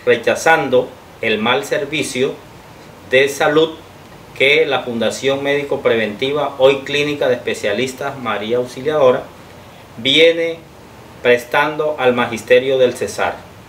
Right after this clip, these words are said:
Por eso, en esta semana que culmina, por enésima vez elevamos un derecho de petición donde estamos exigiendo el mejoramiento del servicio de salud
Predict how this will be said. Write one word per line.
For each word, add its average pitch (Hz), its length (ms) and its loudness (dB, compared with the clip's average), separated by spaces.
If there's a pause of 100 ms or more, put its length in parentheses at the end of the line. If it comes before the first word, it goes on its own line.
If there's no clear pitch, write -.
(160)
Por 131 160 8
eso, 165 320 4
en 151 60 -4
esta 147 260 -4
semana 151 680 -2
que - 60 -16
culmina, 123 680 -4 (800)
por 120 160 4
enésima 143 560 2
vez 156 540 2 (240)
elevamos 117 640 0 (160)
un 143 200 -4
derecho 139 520 2
de 131 100 2
petición 139 720 0 (880)
donde 180 560 0
estamos 139 560 2
exigiendo 135 680 -2
el 147 60 -2
mejoramiento 123 840 -2
del 117 160 0
servicio 110 480 -2
de 139 100 -4
salud 117 400 -2